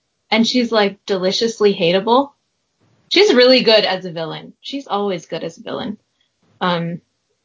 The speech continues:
and it's like, she's like the other woman, but their relationship is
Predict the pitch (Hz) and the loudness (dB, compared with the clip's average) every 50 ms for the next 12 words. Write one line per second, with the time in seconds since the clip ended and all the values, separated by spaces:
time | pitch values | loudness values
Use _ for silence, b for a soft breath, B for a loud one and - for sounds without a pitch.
0 | _ _ - 233 262 262 277 - 302 285 285 - - 269 254 277 269 - 247 226 | _ _ -2 0 0 0 2 2 2 2 2 0 -4 -2 -2 -2 -2 -2 -2 -2
1 | 254 254 285 277 262 269 277 277 294 302 294 294 277 240 240 226 - 233 226 226 | 2 2 2 2 2 0 0 0 -2 -2 -2 -4 -6 -8 -8 -10 -8 -8 -8 -6
2 | 226 233 240 294 269 - 285 277 262 277 262 - - 208 190 - _ | -4 -4 -4 -4 -4 -6 -8 -8 -6 -6 -6 -6 -6 -8 -10 -10 _